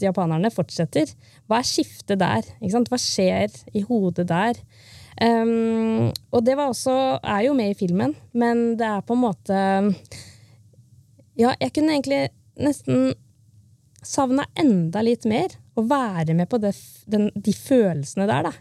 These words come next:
Jeg kunne go-, noen ganger liksom savne å bli enda mer følelsesmessig engasjert i de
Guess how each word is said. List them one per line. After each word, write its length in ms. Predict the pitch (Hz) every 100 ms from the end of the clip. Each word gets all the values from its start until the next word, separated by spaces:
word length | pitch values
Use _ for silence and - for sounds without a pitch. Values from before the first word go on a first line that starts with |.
| -
Jeg 180 | 214 262
kunne 220 | 262 262
go-, 140 | - -
noen 240 | 254 240
ganger 160 | 214 247
liksom 200 | 233 202
savne 480 | - 269 214 180 185
å 60 |
bli 100 | 208 - - _
enda 420 | 269 226 170 160 190
mer 200 | 190 180
følelsesmessig 1080 | - - 196 - - 180 175 170 - - 196
engasjert 720 | - 180 214 - 196 214 226 -
i 100 | 214
de 220 | 180 190